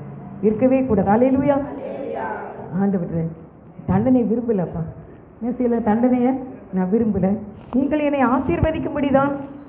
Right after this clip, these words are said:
நான் என்ன செய்றேன்? விரும்புகிறேன் என்று நம்ம கேட்க வேண்டும். ஆசீர்வாதத்தை விரும்ப வேண்டும். இன்னைக்கு நீங்க எத்தனை நேரம் ஆசீர்வதின்னு ஜெபம் பண்ணிருக்கீங்களா? நம்ம ஜெபம் பண்ணுவோம், ஆனா, "ஆண்டவரே, என்னை ஆசீர்வதி" என்று என்ன செய்யறதில்ல,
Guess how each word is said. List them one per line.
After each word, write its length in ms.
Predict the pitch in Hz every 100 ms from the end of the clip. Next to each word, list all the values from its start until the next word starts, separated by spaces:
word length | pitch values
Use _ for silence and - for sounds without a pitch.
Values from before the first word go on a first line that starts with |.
| -
நான் 100 | 254
என்ன 140 | 240
செய்றேன்? 420 | 262 277 262 285 285 - - 220
விரும்புகிறேன் 500 | 320 330 349 349 359
என்று 600 | 302 262 277 233 220 220
நம்ம 180 | 226 220
கேட்க 260 | 208 185
வேண்டும். 220 | 175 160 - - -
ஆசீர்வாதத்தை 760 | 294 - 339 330 311 262 -
விரும்ப 260 | - 349 330
வேண்டும். 400 | 226 196 - - - -
இன்னைக்கு 240 | 277 269
நீங்க 140 | 277 262
எத்தனை 220 | 262 262
நேரம் 240 | 269 247
ஆசீர்வதின்னு 600 | 240 254 262 254 254 240
ஜெபம் 180 | 220 208
பண்ணிருக்கீங்களா? 400 | 196 185 170 165 180 - - -
நம்ம 140 | 302 320
ஜெபம் 340 | 285 277 381
பண்ணுவோம், 600 | 330 262 240 262 - -
ஆனா, 220 | 359 339
"ஆண்டவரே, 240 | 330 370 370
என்னை 160 | 359
ஆசீர்வதி" 600 | 320 311 - 392 370 349
என்று 180 | 320 269
என்ன 140 | 262
செய்யறதில்ல, 500 | 254 254 202 196 185